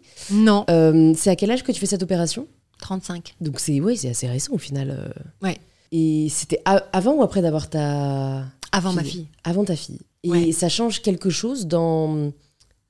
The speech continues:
Speaker 2: ton parcours de fertilité ?
Speaker 1: Bah, ça a été ma première question. Quand il m'a dit, « J'ai dû vous couper des bouts de l'utérus », j'ai fait, « Oh là là, mais est-ce que je vais pouvoir tomber enceinte, en fait ? » Il m'a dit, « Oui, vous inquiétez pas, c'est vraiment à l'extérieur et tout. Euh, normalement, il y a aucun souci. »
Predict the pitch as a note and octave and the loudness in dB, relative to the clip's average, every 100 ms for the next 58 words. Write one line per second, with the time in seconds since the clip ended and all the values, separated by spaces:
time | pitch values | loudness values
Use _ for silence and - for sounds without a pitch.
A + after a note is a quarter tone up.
0 | _ _ - E3 E3 G3 E3+ D3+ D#3+ E3+ | _ _ -4 -2 0 0 0 0 -4 -4
1 | D#3 G3+ - G3 F3+ F#3+ F3 G#3+ F#3 - | -4 -4 2 2 4 2 2 2 2 0
2 | F3+ F3 E3+ F#3 C4+ C4 G3 - F#3 F3 | -2 -2 -2 -2 0 0 0 0 0 0
3 | G3 F#3 E3 E3 E3+ E3 F#3+ F3+ E3 E3 | -2 -2 -2 -4 -6 -4 -2 0 -2 -4
4 | E3 F3 F3 A3 F3+ D#3+ F3+ F#3+ G#3+ A3 | -4 -4 -2 -4 -4 -4 -2 0 0 0
5 | A3 G3 - E3+ - F3+ F3+ - - D#3+ | 0 -2 -4 -8 -4 -2 -2 -6 -12 -8
6 | D#3 E3 D3+ _ - F3 E3+ E3 E3 F3 | -4 -4 -6 _ -14 -8 -6 -8 -8 -8
7 | E3+ E3+ C#4 D#4 G#3+ F#3+ - E3 D#3 - | -6 -4 -2 -4 -6 -14 -14 -10 -10 -12
8 | - - - - F3+ F3+ F3 E3 A3+ A#3 | -18 -18 -16 -10 -2 0 2 2 2 4
9 | G3+ F3+ F#3+ E3+ E3+ G#3 A3 G#3 D#3+ F3 | 2 0 -2 -4 0 0 0 -2 -4 -2
10 | G3 G3+ F3 E3 - E3+ F3 F#3 E3+ E3 | -2 -2 -2 -4 -6 -6 -6 -6 -6 -6
11 | A3 A#3 A#3 E3 D#3+ D#3+ E3 E3+ F#3 G3 | -2 0 0 -2 -4 -6 -6 -6 -4 -2
12 | F3 D#3+ D3+ E3 E3+ E3 E3+ - F#3+ | -4 -6 -6 -6 -6 -6 -6 -6 -8